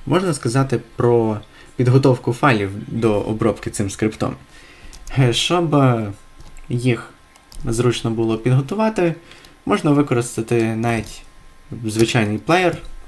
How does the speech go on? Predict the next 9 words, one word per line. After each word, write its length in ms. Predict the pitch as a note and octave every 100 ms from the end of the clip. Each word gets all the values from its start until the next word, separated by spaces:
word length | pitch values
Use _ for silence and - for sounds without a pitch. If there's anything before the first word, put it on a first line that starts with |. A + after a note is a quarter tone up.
| - -
Ось 240 | - G2+ -
у 40 |
мене 240 | G2 G2 F#2+
M 260 | G#2+ G#2
P 140 | G2+ G2+
V. 240 | A2 A#2 C3 - - - - - - -
Тобто 460 | A2 - G#2+ G2 F#2+ - - _ -
можна 240 | C#3 A2+
запуска-, 480 | G2+ G#2+ - - A#2